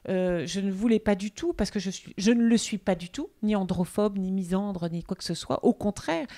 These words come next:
euh, c'est parce que j'aime les hommes, <laughs> euh, profondément, euh, tous les, enfin, pas tous, évidemment, mais, euh, j'ai, j'ai, j'aime le genre masculin,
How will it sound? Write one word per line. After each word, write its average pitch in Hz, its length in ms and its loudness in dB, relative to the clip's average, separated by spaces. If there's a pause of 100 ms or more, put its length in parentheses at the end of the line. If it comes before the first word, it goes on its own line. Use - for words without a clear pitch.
(420)
euh, 196 140 4
c'est 214 160 -2
parce - 320 -2
que 233 160 -2
j'aime 214 360 4
les 190 280 4
hommes, 269 240 8 (400)
<laughs> 233 420 -8
euh, 180 880 6
profondément, 226 680 4 (560)
euh, 175 680 2
tous 233 100 -2
les, 196 220 4
enfin, 160 580 -2
pas 165 80 -2
tous, - 260 0
évidemment, 226 420 2
mais, 185 280 2
euh, 170 560 2
j'ai, 180 220 2
j'ai, 190 200 4
j'aime 240 240 6
le 226 60 4
genre 220 160 4
masculin, 233 540 0